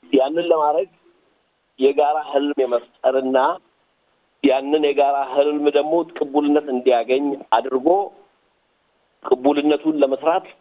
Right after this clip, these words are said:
ያሉትን ተግዳሮቶች ሁሉ ይደረድሩና ህዝብ የኔ ነው የሚለው የሚቀበለው መንግስት መፍጠር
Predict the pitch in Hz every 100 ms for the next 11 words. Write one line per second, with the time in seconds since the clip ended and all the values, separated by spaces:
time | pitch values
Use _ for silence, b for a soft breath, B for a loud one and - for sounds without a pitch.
0 | _ _ _ - 131 127 131 135 147 135
1 | 131 131 135 143 147 143 143 139 139 143
2 | 160 175 208 - B B _ _ _ _
3 | - 156 190 208 175 165 160 165 170 180
4 | 170 151 131 127 110 85 80 92 104 120
5 | 139 - 151 147 156 170 196 - - _
6 | - 120 139 139 143 - 349 - 104 -
7 | - 82